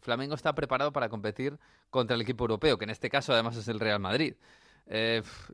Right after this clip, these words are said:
no sé, yo veo últimamente que, que quizás la brecha entre el fútbol sudamericano de clubes, sobre todo, incluso de selecciones, eh, y, y, eh, europea, para mí se ha, se ha abierto un poquito. Yo no sé si este Flamengo, oye, que tiene jugadores muy, muy interesantes, ¿eh? De Arrascaeta, que sigue ahí,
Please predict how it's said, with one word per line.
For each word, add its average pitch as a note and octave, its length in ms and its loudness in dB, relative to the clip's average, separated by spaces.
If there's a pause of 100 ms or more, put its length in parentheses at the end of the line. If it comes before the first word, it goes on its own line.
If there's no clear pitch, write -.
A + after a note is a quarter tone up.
(160)
no C3 180 -4
sé, E3 220 2
yo C#3+ 100 4 (160)
veo C#3+ 180 4
últimamente D#3+ 520 2
que, D3 240 2
que B2+ 120 -4
quizás B2+ 240 -4
la C#3 100 0
brecha C3 580 0 (140)
entre A2+ 360 -4
el G#2+ 100 -6
fútbol B2 300 -6
sudamericano B2 580 -2
de A#2 140 0
clubes, A#2 320 -2
sobre G#2 240 -4
todo, A2+ 320 -2 (240)
incluso G#2 220 -8
de G2 60 -2
selecciones, F#2+ 540 -8 (500)
eh, A2 180 0
y, A#2 160 -2
y, A#2 260 0
eh, A#2 160 4
europea, A#2+ 640 0 (220)
para A#2 180 0
mí D3 160 0
se D#3+ 120 0
ha, C3+ 240 2
se C3+ 140 -6
ha B2 60 4
abierto B2 320 0
un G#2+ 80 -4
poquito. A2+ 500 -4
Yo B2 140 -2
no D#3+ 100 2
sé F3 160 -2
si - 160 -4
este C#3+ 200 -2
Flamengo, C#3+ 520 2
oye, D#3 180 0
que A2 80 -2
tiene C3+ 160 -6
jugadores A#2 360 0
muy, A2+ 280 0
muy A#2 200 0
interesantes, G#2+ 580 -2
¿eh? C3 100 0
De A#2 80 -2
Arrascaeta, A2+ 540 -2
que A#2 80 -4
sigue G#2+ 240 -2
ahí, C#3+ 300 2